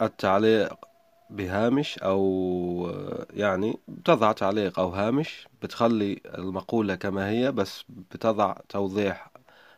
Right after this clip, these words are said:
أو تعليق في هامش. الثالث، آه، قلنا، يعني، آه، الحذف مع التنويه، تحذف المقولة التي تسيء لك، لكن تنوه أنك حذفتها وأنها موجودة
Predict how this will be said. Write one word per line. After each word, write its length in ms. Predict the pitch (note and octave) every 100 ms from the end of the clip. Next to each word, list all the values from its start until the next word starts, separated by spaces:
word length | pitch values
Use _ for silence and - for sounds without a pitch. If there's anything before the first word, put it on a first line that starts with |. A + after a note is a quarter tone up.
| -
أو 100 | G2
تعليق 460 | F#2 F#2 G2+ G2 F2+
في 160 | -
هامش. 440 | F#2+ A2+ C#3+ E3+ - - - - - -
الثالث، 540 | B2+ E3+ D#3 B2 - _ - _ _ _ _ _ _ _ _ _
آه، 400 | G#2 A2 A2 A2 G#2
قلنا، 380 | C3+ C3+ A#2+ A2+
يعني، 520 | A2+ G#2+ G2 G#2+ A#2 -
آه، 380 | F#2+ F#2+ -
الحذف 580 | F#2 F2 B2+ D3 E3 -
مع 180 | F#2 F#2+
التنويه، 640 | G#2 - F#2+ F#2+ A#2+ D#3 - _ _ _ _ -
تحذف 540 | B2+ F#2 F2+ F2 - -
المقولة 600 | F#2 F#2 F#2 - G#2+ G2+
التي 280 | F2+ F2+ F#2+
تسيء 320 | F2 - F#2+
لك، 260 | F#2+ C#3+ -
لكن 340 | G2 G2 G2+
تنوه 640 | - A2+ C3+ D#3 C#3+ C3 -
أنك 300 | G2 G2 F#2
حذفتها 640 | - F#2 B2 C3+ - B2+ C3+
وأنها 460 | E2+ G2 G#2 G2+
موجودة 560 | F#2+ F2+ F2+ A2 F#2+ F2+